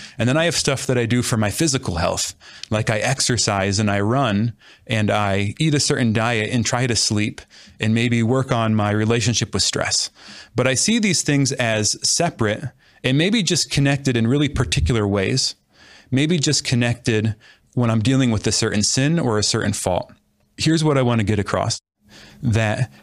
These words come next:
everything we do affects our whole person. Everything, everything that you do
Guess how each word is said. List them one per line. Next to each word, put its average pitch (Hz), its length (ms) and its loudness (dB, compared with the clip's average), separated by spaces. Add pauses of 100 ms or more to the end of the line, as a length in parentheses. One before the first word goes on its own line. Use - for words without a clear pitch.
(100)
everything 190 540 2
we 151 120 2
do 120 440 0 (360)
affects 123 400 -2
our 110 140 -2
whole 123 300 -2
person. 127 540 -2 (1160)
Everything, 127 680 0 (380)
everything 160 680 0
that 127 140 0
you 156 180 2
do 139 460 2